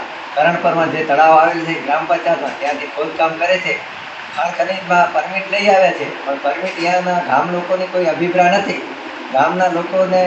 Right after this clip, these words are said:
રજૂઆત છે, ખેડૂતોને નુકસાન છે અને પશુધનને નુકસાન છે. પશુપાલન માટે પાણી ખારું થઈ જશે, જે લખપત પંચાયતમાં આવે છે. તલાટી શ્રી આજે લખી દીધું છે કે કામ બંધ કરવા, પરમિટ જે લીધી છે એ રદ થાય, એના માટે મને પણ લેટર આપ્યો છે. આપણે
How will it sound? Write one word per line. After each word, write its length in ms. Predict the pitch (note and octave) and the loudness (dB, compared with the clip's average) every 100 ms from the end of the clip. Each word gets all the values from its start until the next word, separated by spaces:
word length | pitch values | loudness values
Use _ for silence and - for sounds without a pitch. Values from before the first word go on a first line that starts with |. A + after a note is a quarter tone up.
| E3+ | 2
રજૂઆત 420 | D3+ C#3 F#3 F#3 | -2 4 4 4
છે, 80 | F3+ | -2
ખેડૂતોને 540 | - E3 G3 F#3+ F3+ | -4 -4 -2 -2 -2
નુકસાન 340 | F3 E3+ G3+ G3+ | -4 -2 2 2
છે 120 | F3 | 0
અને 220 | C#3 D#3+ D#3+ | -2 -2 -4
પશુધનને 600 | D#3+ - F3+ F3 F3 F3+ F3+ | -4 -4 -4 -2 -2 -6 -6
નુકસાન 360 | - - - G3 | -10 -4 2 2
છે. 120 | F3 C#3 | 2 -4
પશુપાલન 640 | - C#3 F3+ F3+ F3 E3+ F3+ | -2 -4 -4 -2 0 2 2
માટે 200 | F3 F3+ | 0 0
પાણી 300 | D3+ E3 - | 0 0 0
ખારું 260 | D#3+ G#3 G#3 | 4 4 2
થઈ 120 | F#3 | 0
જશે, 300 | F3 - - - - - - - - D#3 | 0 -2 -4 -10 -12 -12 -12 -12 -10 -2
જે 120 | F3 F3+ - C3 | 0 0 -2 -4
લખપત 360 | D3 - G#3+ | -4 2 2
પંચાયતમાં 540 | A3 G#3+ - G3+ F#3 F3+ | 2 0 4 4 6 6
આવે 140 | F3+ | 6
છે. 160 | D#3 C#3 - | 4 -4 -4
તલાટી 420 | D#3 E3 G3 G3+ | 2 6 6 4
શ્રી 200 | F#3+ G3 | -2 2
આજે 200 | F#3+ F#3 F#3 | 2 2 -2
લખી 260 | F#3+ G#3+ | -4 -2
દીધું 240 | G3 F3 F3 | -4 -2 -4
છે 120 | G3 | -4
કે 160 | F#3+ F3 | -4 0
કામ 240 | D#3+ F3 - - | 0 0 -6 -2
બંધ 240 | F3 F3 | -2 0
કરવા, 280 | F3+ E3+ C#3+ | 2 2 2
પરમિટ 380 | F3+ - F3+ - | -2 -4 -6 -4
જે 80 | F3 | -4
લીધી 320 | F3 F3+ G#3 | -4 -2 -2
છે 140 | G3 - - - - | -2 -4 -6 -14 -8
એ 60 | D#3 | 0
રદ 220 | F3+ - | 0 2
થાય, 220 | G3+ F#3+ - - - - | 4 4 2 -6 -12 -6
એના 200 | D#3+ F#3 | -2 0
માટે 220 | F#3 F#3 D4 | 2 2 0
મને 320 | D#3+ F#3+ G3 | -2 -2 -2
પણ 160 | - | 0
લેટર 220 | F3 C4 - | 0 2 4
આપ્યો 320 | F3+ G3+ G#3 | 4 2 -2
છે. 180 | F#3+ - - - - | -4 -6 -12 -12 -4
આપણે 280 | D#3 F3+ | -4 0